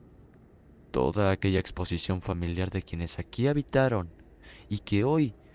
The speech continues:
solo son recuerdos colgados a la pared. Laura, como conociendo mi historia familiar,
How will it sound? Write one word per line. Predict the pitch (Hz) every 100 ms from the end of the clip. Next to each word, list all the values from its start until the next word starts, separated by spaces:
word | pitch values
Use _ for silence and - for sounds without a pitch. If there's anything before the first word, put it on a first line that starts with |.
| - -
solo | - 127 143
son | - 139
recuerdos | 139 - 131 123 -
colgados | 104 101 110 104 92
a |
la | 87 -
pared. | 85 82 - - - - - - - - - - - - - -
Laura, | 87 98 95 80
como | - 87 87
conociendo | 92 92 - 123
mi | 120
historia | 113 117 110
familiar, | 104 98 90 87 95